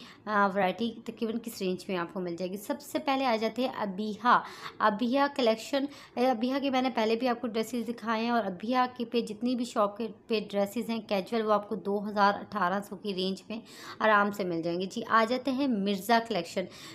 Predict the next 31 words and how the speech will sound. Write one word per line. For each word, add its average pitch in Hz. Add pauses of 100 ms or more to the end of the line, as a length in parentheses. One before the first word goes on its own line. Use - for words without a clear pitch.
(120)
मिर्ज़ा 285
कलेक्शन 302
पे 294
भी 262
अगर 277
आप 247
आएंगे 233
तो 262
यहाँ 233
भी 240
आपको 214
अठारह 208
सौ, 226
दो 208
हज़ार 202
पाँच 185
सौ 240
और 240 (240)
तीन 262
हज़ार 202
की 220
रेंज 196
में 208 (420)
आपको 214
एक 233 (140)
अच्छी 285
वैरायटी 202
जो 208
है 208
आपको 190
मिर्ज़ा, 196